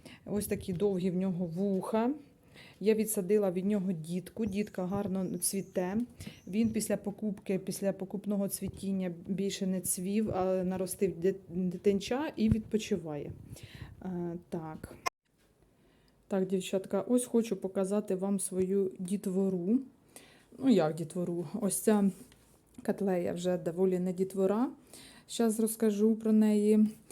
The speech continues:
Ось мій, ой, Боже, Хлорофітум Оранж.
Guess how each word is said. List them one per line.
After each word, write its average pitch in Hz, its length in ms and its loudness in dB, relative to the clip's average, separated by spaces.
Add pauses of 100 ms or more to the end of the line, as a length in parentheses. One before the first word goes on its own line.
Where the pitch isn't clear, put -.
(280)
Ось 220 280 4
мій, 185 240 4 (3500)
ой, 185 280 -2 (180)
Боже, 180 380 -4 (1400)
Хлорофітум 208 760 4
Оранж. 196 600 4